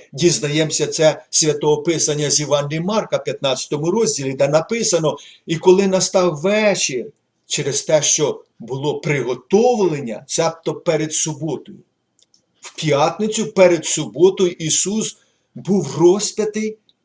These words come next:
і помер в цей же день. Тобто євреї готувалися в п'ятницю до суботи,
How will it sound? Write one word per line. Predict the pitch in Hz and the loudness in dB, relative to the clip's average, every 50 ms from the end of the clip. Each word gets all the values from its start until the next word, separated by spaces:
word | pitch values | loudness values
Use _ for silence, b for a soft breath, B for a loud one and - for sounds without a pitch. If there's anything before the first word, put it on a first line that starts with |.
| _ | _
і | - 190 202 | -4 -4 -4
помер | 202 - 190 190 170 165 185 196 165 127 107 104 | -4 -4 -4 -4 -2 -2 -2 -2 -4 -4 -6 -10
в | - | -10
цей | - - 160 143 139 | -8 -4 -2 -2 -2
же | 135 - 151 147 | -4 -6 -10 -10
день. | 123 120 101 - _ _ | -12 -12 -14 -16 _ _
Тобто | _ 139 175 180 - - 175 147 B B B B B B | _ 2 2 4 4 4 4 4 B B B B B B
євреї | - 135 160 247 240 180 175 156 143 131 127 127 127 135 131 120 - | -10 -6 -4 -2 -2 -2 0 0 0 0 0 -2 -4 -6 -10 -10 2
готувалися | - 185 196 214 240 240 214 220 208 170 143 139 123 117 - - - | 4 4 4 4 -2 -2 2 2 4 4 2 0 -2 -4 -4 -6 -6
в | - - _ _ | -8 -12 _ _
п'ятницю | - 139 127 147 180 202 208 - 226 - 180 160 151 135 - 156 156 120 101 - | -16 -10 -4 0 2 2 2 0 -2 -4 -8 -10 -8 -8 -8 -8 -8 -8 -10 -6
до | - 160 170 | -4 -2 -2
суботи, | 160 - 170 160 139 139 147 127 104 - - - | 0 -2 -2 -4 -4 -6 -8 -8 -8 -8 -12 -18